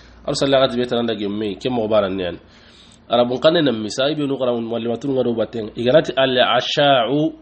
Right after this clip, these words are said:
al asha'u, fatiha nyagaro ake kam make ngudan nanti nyagame. Amma ngari, ka al isha'u, awra nanti sogo hon challe.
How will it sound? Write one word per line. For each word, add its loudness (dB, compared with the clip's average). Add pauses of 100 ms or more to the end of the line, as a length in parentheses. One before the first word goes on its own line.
(120)
al -2 (240)
asha'u, 2
fatiha 2
nyagaro 0 (140)
ake -2
kam -2
make -4
ngudan 2
nanti -4
nyagame. 0 (1040)
Amma 6
ngari, -2
ka 0
al 2 (200)
isha'u, 4
awra 2
nanti -4
sogo -6
hon -4
challe. -8